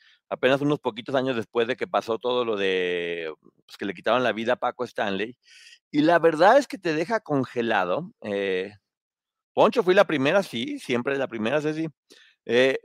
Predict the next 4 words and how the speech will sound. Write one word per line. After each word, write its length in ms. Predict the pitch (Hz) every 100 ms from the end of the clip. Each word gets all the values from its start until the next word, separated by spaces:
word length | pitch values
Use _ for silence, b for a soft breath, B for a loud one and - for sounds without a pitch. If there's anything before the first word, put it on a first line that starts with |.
| -
te 140 | 151
deja 220 | 151 226
congelado 960 | 247 196 165 147 147 160 147 120 143 - _ _ _ _ _ _ _ _
porque, 1160 | 143 131 - 139 135 135 131 127 131 131 127